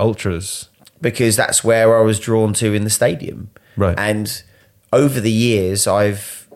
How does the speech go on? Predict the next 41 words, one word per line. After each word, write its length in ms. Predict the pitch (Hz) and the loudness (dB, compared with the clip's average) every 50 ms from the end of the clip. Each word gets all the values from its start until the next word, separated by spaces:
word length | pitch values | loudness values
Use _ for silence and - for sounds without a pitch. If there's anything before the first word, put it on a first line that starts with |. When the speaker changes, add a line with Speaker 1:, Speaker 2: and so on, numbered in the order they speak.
| - - - | -20 -10 -6
Speaker 2:
you 100 | 127 117 | -2 -2
know, 200 | 104 71 87 107 | 0 0 0 -2
they, 260 | 120 101 117 123 123 | -2 0 0 0 0
the, 420 | 120 - 101 101 - - - - - | 0 -4 -10 -10 -10 -10 -10 -10 -6
the 160 | 101 - - | -2 0 2
ultras 280 | 180 202 196 - 151 139 | 2 2 0 -2 -6 -4
have 40 | 151 | -4
been 140 | 139 123 120 | -2 -2 -2
a 60 | 120 | -2
kind 160 | - - 117 | -2 -2 -2
of 80 | 110 107 | -2 -4
a, 280 | - - 110 - - 110 | -6 -8 -8 -6 -6 -8
a 20 | |
continuous, 1040 | 110 - - 120 113 - - - 165 156 143 127 110 92 92 98 - - - - - _ _ _ _ _ _ _ _ _ _ - - | -8 -6 -6 -6 -6 -6 -2 -2 0 2 2 2 2 0 0 0 0 0 -2 -2 -6 _ _ _ _ _ _ _ _ _ _ -4 -2
um, 240 | 104 104 101 104 | 0 0 0 -2
thread 580 | - - - - - - 135 147 127 98 90 - | -4 -8 -14 -12 -6 0 2 4 4 2 2 0
in 80 | 98 107 | -2 -2
all 160 | 120 120 117 | 0 0 0
of 60 | 107 | 0
my 140 | 107 107 101 | 2 0 0
books. 540 | - 113 - - - - - - - - - - - - - - _ _ _ - 107 | 0 -2 -6 -6 -8 -10 -8 -8 -8 -8 -12 -20 -20 -20 -20 -20 _ _ _ -4 -2
Um, 240 | 107 104 101 104 101 - | 0 0 0 0 0 0
in 100 | 123 123 | 0 0
the 80 | 127 135 147 165 | 2 2 4 4
last 280 | 180 165 165 - - - 76 | 4 2 2 -2 -2 -2 -2
book, 180 | 65 - - - - - _ - | -2 -2 -4 -8 -20 -20 _ -6
in 180 | 107 110 110 | -4 -4 -2
Billionaires 460 | 95 127 120 113 110 117 120 123 117 - | 0 0 0 2 2 2 2 2 0 -2
Club, 180 | - - 87 90 | -4 -6 -8 -8
which 120 | - - - | -6 -8 -8
is 40 | - | -4
about 280 | - 107 104 - 92 | -2 -2 -2 -2 -2
the, 160 | 101 101 98 95 92 92 - _ _ _ _ - | -2 0 0 0 -2 -4 -12 _ _ _ _ -8
the 120 | 98 101 87 - _ _ | -8 -8 -8 -8 _ _
kind 120 | - 101 95 | -8 -8 -8
of 40 | 90 95 - - - - | -8 -10 -10 -6 -2 -2
super 220 | 113 104 92 107 | -2 -2 -2 -2
rich 200 | 92 101 - - - - | -4 -4 -4 -6 -8 -6
in 40 | 92 | -6
the 120 | 92 90 92 | -4 -2 0
world, 300 | 92 92 90 87 87 - | 0 2 0 -2 -4 -6